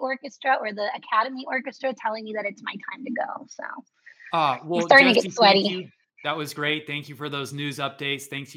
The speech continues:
Speaker 2: thank you for all those, uh, titillating items. Very fun to have you on.
Speaker 1: Thank you, guys. I'll see y'all in the Discord.
Speaker 2: Thank you, Jesse. And we'll see you in Austin.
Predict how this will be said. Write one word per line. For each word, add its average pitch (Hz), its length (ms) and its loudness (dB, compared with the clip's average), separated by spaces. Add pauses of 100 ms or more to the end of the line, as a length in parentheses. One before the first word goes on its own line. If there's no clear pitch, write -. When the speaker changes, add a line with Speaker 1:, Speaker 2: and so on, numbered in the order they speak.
(180)
Speaker 2:
thank 143 160 -8
you 135 80 -14
for 139 120 -6
all 131 100 -2
those, 127 320 -8
uh, 123 260 -4 (120)
titillating 151 440 -4
items. 127 440 -4 (320)
Very 147 200 -2
fun 139 220 -8
to 120 80 -8
have 117 220 -6
you 117 160 -12
on. 117 260 -16 (340)
Speaker 1:
Thank 240 220 0
you, 262 80 2
guys. 202 400 8
I'll 240 140 8
see 302 140 -4
y'all 294 200 8
in 285 100 -2
the 247 80 -8
Discord. 233 500 -4 (440)
Speaker 2:
Thank 156 240 -6
you, 160 100 -6
Jesse. 135 400 -10
And 147 120 -6
we'll 165 100 -8
see 165 140 -8
you 160 120 -4
in 143 60 -6
Austin. 139 500 -6